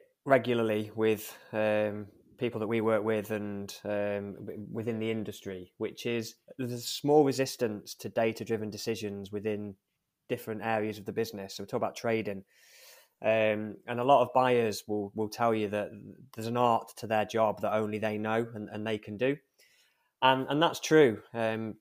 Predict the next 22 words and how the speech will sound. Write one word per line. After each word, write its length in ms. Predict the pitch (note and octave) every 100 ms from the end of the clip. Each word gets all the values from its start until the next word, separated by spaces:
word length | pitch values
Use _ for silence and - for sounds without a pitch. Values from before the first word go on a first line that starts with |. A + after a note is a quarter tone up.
| _
predicting 640 | C3+ D3 C#3+ - C3+ A#2+ A2+
fashion 400 | C#3 B2+ A#2+ A2+
trends 480 | B2 A2 G#2 G#2
for 240 | - A2 G#2
two, 320 | - B2 A2+
three 260 | A2 A2+ A2+
seasons 400 | A#2+ A2+ G#2 G#2+
out 280 | A2+ G2
is, 140 | G#2 G2+
is 180 | G#2+ G#2
a 40 |
difficult 460 | B2+ - A2 G#2+ -
task, 360 | A#2 G2 -
and 80 | G2
it's 100 | -
a 40 |
difficult 460 | G#2+ B2 A2+ - -
task 280 | A2+ G#2 -
for 60 |
data. 440 | G2 G#2+ G#2+ F#2 F2 _ _ _ _ _ - _ -
But 140 | B2
helping 800 | - E3 F3 - C3 A2+ G#2+